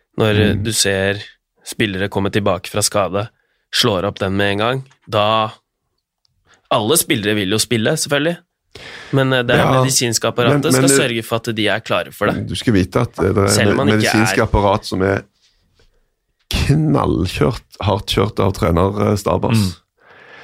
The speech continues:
Speaker 2: Og det, det, jeg tror ofte det er litt sånn etiske dilemmaer. Det er derfor jeg synes Any Given Sunday, filmen,
Speaker 3: Ja.
Speaker 2: er så fantastisk bra,
Speaker 1: Mm.
Speaker 2: for at den treffer så enormt på så mange problemområder rundt idrett og et lag, da.
Speaker 3: Mm.
Speaker 2: Dette med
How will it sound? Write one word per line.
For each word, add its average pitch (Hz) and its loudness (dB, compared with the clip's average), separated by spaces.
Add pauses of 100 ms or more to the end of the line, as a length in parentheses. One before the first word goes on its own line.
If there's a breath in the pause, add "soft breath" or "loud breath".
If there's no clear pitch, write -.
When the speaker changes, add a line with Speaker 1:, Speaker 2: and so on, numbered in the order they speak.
(160 loud breath)
Speaker 2:
Og - 4
det, 117 6 (280)
det, - 2
jeg - 2
tror 185 4
ofte - 0
det 127 4
er 113 4
litt 113 0
sånn 104 2
etiske 101 -2
dilemmaer. 101 2
Det 123 -2
er 143 0
derfor 143 0
jeg 131 -2
synes 123 0 (100)
Any 107 2
Given 107 2
Sunday, 104 0 (180)
filmen, 139 2
Speaker 3:
Ja. 101 2
Speaker 2:
er - 2
så 131 -2
fantastisk - -4
bra, 175 4
Speaker 1:
Mm. 113 0
Speaker 2:
for 113 0
at 120 -2
den 127 0
treffer - -4
så 123 2 (340 loud breath)
enormt 131 2
på 123 2
så 131 2
mange 104 2
problemområder 107 2 (760 loud breath)
rundt 120 2
idrett - 0
og 107 2
et 104 0
lag, 160 4
da. 113 2 (100)
Speaker 3:
Mm. 92 -6
Speaker 2:
Dette 110 2
med 120 4